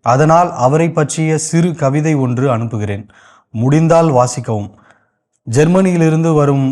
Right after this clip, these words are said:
கத்தோலிக்க பத்திரிகை தொடுவானம், அதற்கும் அனுப்பியுள்ளேன். தவறுகள் இருந்தால் மன்னிக்கவும். எனக்கு எழுபத்தி ஐந்து வயது.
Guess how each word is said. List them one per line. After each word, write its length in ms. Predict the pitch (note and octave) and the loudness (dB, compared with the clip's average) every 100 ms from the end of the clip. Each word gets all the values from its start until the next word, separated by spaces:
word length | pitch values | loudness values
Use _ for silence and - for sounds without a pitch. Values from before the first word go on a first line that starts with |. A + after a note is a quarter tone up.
| C3 - | -4 -2
கத்தோலிக்க 640 | C3+ E3 F3 E3+ D#3 D#3+ C#3+ - | -2 0 0 0 0 0 0 0
பத்திரிகை 540 | - B2 D3 C3+ C3+ A2 F#2+ - - C#3 | -4 -2 -2 -2 -2 -4 -6 -18 -6 0
தொடுவானம், 680 | D#3+ F#3+ E3+ D#3 C#3+ B2 - - _ | 2 2 4 2 2 -4 -8 -16 _
அதற்கும் 480 | B2 B2 C3+ D3+ C3+ | -6 -4 -2 0 0
அனுப்பியுள்ளேன். 560 | A#2 A#2 A2+ G2+ G2+ G#2 _ _ _ B2+ | -2 -2 -4 -4 -6 -10 _ _ _ 0
தவறுகள் 400 | C3+ D#3+ D3+ C#3+ | 2 2 2 0
இருந்தால் 360 | B2 B2+ C#3+ | 0 0 0
மன்னிக்கவும். 560 | B2+ A2 A#2 A#2 G#2+ F#2 - _ _ - | 0 -2 -4 -4 -6 -8 -14 _ _ -4
எனக்கு 360 | B2 D3 D3 E3 B2+ | 0 0 0 0 2
எழுபத்தி 380 | C3 D#3+ F3 D#3+ D3 | 2 0 -2 -2 -2
ஐந்து 240 | C3 A#2+ | -2 -2
வயது. 360 | A#2 B2+ B2 | 0 0 -2